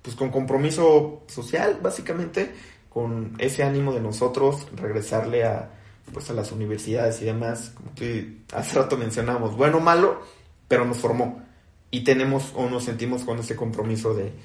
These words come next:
de retribuirlo. Es un programa bastante interesante.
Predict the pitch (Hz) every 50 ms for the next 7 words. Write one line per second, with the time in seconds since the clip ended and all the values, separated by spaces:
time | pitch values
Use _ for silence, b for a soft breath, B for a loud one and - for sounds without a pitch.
0 | B B B B B B B _ - - - 107 110 110 - 110 110 117 131 143
1 | 135 127 120 117 120 127 139 - 175 160 143 131 135 135 127 127 135 131 127 127
2 | - - - - - - - - - 110 117 143 - - 131 135 139 139 135 -
3 | 110 110 107 - 123 127 135 139 143 151 156 151